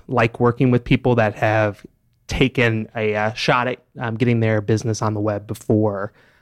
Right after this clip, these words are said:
Um, that way they kind of have an understanding of what works and what doesn't work. There's a lot of people that I work with that, um, they wanna get a, uh, they wanna go out and get this big old awesome website, you know, get the Cadillac of websites.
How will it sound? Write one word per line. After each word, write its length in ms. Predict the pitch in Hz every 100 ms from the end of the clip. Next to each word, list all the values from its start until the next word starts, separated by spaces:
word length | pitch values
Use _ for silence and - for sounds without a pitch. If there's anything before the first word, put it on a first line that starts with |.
| -
Um, 160 | 127 123
that 120 | 156
way 100 | 156
they 80 | 131
kind 100 | 143
of 60 | 127
have 80 |
an 80 | 117
understanding 680 | 113 113 - 123 117 113 110
of 280 | 104 104 104 -
what 340 | 127 131 135
works 320 | 131 123 120
and 120 | 135 113
what 160 | 110
doesn't 300 | 110 110 127
work. 340 | 151 165 - - _ _ _ -
There's 240 | 139 170
a 60 | 151
lot 200 | 123 131
of 80 | -
people 640 | 131 117 117 110 110 -
that 120 | 120 110
I 120 | 110
work 320 | 107 107 -
with 320 | 113 107 -
that, 480 | 117 107 104 101 - - 82 _ -
um, 420 | 107 101 98 -
they 120 | 123 113
wanna 180 | 110
get 160 | 104 104
a, 180 | 101 107 _ _ _ -
uh, 120 | -
they 80 | 117
wanna 180 | 117 104
go 140 | 127
out 200 | 127 123
and 80 | 131
get 160 | 120 -
this 180 | 107 -
big 240 | - 139
old 300 | 139 127 123
awesome 300 | 135 143 -
website, 460 | 135 135 117 135 131
you 60 | 123
know, 220 | 110 104 -
get 120 | 156
the 40 | -
Cadillac 480 | - 131 127 117 117
of 60 |
websites. 640 | 113 110 - 104 101 -